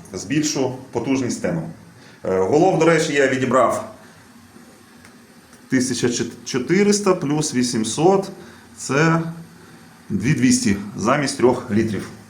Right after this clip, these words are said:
Зараз йде відбір ароматного тіла з такою швидкістю на ауріометрі вісімдесят п'ять відсотків. Коли апарат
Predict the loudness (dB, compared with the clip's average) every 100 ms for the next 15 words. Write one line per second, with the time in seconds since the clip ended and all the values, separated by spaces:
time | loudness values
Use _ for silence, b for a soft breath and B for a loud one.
0 | -20 -20 -20 -20 -20 -20 -20 -20 -20 -20
1 | _ -20 -20 -20 -20 -2 2 4 4 2
2 | 0 2 2 0 -6 -6 -2 2 4 4
3 | 4 2 0 -4 -4 -2 0 0 -4 -12
4 | -12 -4 -2 -2 0 0 -2 -4 -4 -4
5 | -8 B B B -4 2 4 4 4 4
6 | 4 2 2 0 -2 -10 -10 -8 -4 -4
7 | -2 -2 2 2 2 -2 B B B -4
8 | -2 0 0 -2 -10 -14 -20 B B B
9 | B B -8 0 4 4 2 -2 -2 2
10 | 4 2